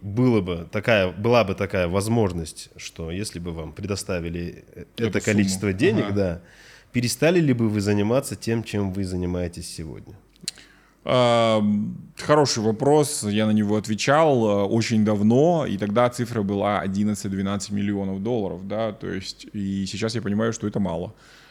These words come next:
Speaker 2: да, что запросы с годами растут, э, дети подрастают, э, всё очень дорого и всё дорожает,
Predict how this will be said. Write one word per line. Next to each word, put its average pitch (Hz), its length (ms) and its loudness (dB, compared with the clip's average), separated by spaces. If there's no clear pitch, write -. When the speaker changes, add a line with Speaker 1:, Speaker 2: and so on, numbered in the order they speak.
Speaker 2:
да, 101 480 -2
что 92 460 -4
запросы 107 420 -4
с 101 60 -6
годами 98 400 0
растут, 123 640 0
э, 98 420 0
дети 101 300 -2
подрастают, 123 920 -2
э, 101 260 -2
всё 104 180 -2
очень 101 260 0
дорого 110 320 0
и 98 60 0
всё 95 160 -8
дорожает, 92 500 -4